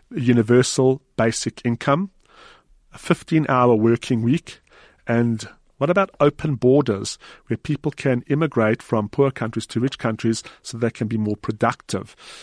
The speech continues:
So this stuff seems pie in the sky at this moment in time,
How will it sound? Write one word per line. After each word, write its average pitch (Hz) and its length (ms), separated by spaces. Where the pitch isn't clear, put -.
So 131 220
this 143 160
stuff - 760
seems 214 640
pie 165 360
in 156 100
the 151 60
sky 135 480
at 135 160
this 131 200
moment 120 400
in 113 100
time, 131 420